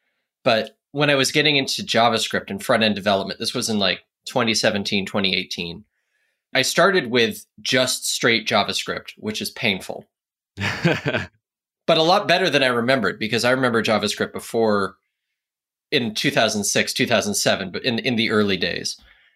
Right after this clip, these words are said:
Speaker 1: And I thought it was a horrendous language and never wanted to touch it. And I think I was right.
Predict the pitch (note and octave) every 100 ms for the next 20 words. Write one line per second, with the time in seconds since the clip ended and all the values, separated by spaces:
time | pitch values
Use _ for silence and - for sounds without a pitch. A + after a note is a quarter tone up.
0 | _ A#2 A2 D3 A#2+ G#2+ G2+ G#2 A2 A2
1 | G#2 - G2 F#2+ F#2+ G#2 G2 G#2 F#2+ A2
2 | - - C#3+ - F2+ G#2+ F#2 A#2+ G#2 F2+
3 | E2+ F2+ E2+